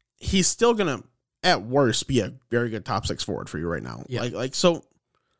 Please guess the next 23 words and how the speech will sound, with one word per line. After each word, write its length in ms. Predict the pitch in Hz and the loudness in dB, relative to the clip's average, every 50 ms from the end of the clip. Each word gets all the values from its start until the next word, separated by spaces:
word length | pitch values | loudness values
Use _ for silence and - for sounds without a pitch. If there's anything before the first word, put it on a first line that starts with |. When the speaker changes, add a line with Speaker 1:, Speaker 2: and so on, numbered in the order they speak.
| _ _ _ _ _ _ _ | _ _ _ _ _ _ _
Speaker 1:
that's 160 | 185 214 226 | 4 4 4
not 120 | - 226 185 | 4 0 -2
the 60 | 147 | 0
question 240 | - 175 151 - 127 | 0 0 0 2 -2
mark. 100 | 120 123 | -4 -4
The 60 | 131 | -2
question 220 | - 185 170 - | -2 -2 0 0
mark 100 | 156 143 | -2 -2
is 40 | - | -2
just 120 | 143 131 - | -4 -4 0
how 220 | - - 139 143 | 4 4 4 4
elite 400 | 127 127 120 113 127 131 113 65 | 4 2 0 -2 -2 -4 -4 -4
is 180 | 90 117 - - | -4 -4 -4 -2
his 60 | 113 | -2
ability 340 | 110 104 113 110 110 117 123 | 0 2 4 4 4 4 4
still. 340 | - - 131 120 117 120 - _ _ _ _ _ _ | 4 6 6 4 4 2 -4 _ _ _ _ _ _
So 260 | - 143 131 139 - - | 0 2 2 2 2 0
if 140 | - 170 180 | -2 0 6
you 100 | 202 208 | 8 8
wanna 200 | 202 202 196 190 | 8 8 6 4
go 120 | 185 180 | 4 4
that 100 | 190 175 | 4 6
route, 300 | 147 165 170 170 160 - | 6 6 4 4 2 -2